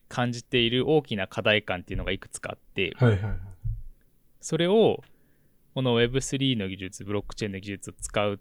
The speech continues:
Speaker 1: と、
Speaker 2: うん。
Speaker 1: 簡単に違った方向からそれを解決できるんじゃないかなって思って、
Speaker 2: うんうんうんうん。
Speaker 1: すごい、えーっ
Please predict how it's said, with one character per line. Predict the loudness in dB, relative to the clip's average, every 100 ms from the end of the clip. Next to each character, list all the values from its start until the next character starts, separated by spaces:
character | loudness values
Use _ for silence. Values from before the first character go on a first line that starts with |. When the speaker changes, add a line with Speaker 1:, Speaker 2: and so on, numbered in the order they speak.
| -2
Speaker 1:
と、 | 4 4 6
Speaker 2:
う | 4
ん。 | 4
Speaker 1:
簡 | 0 -2
単 | -4 2 2 2 2
に | 4 2 0 -12 _ _ _ _ -20 -16
違 | -6 2 2
っ |
た | 4 2
方 | 4 4
向 | 4 4
か | 4
ら | 2
そ | 2
れ | 0
を | 2 0 -4 _ _ _ -2
解 | 0
決 | 0 -4
で | -4
き | -4
る |
ん |
じ | -6
ゃ |
な | -12
い |
か | -14
な | -14
っ | -16 -18 -16
て | -12
思 | -8 -8
っ |
て、 | -10 -14 -14 -6 4
Speaker 2:
う |
ん | 6
う |
ん |
う |
ん | 6
う | 0
ん。 | -8 -12 -18 -20 -20 -20 -20 _ _ _ _ _ -12
Speaker 1:
す | 2
ご | 6
い、 | 6 4 _ -20 -20 -20 _ _ _
え | -4 -2 -2
ー |
っ | -4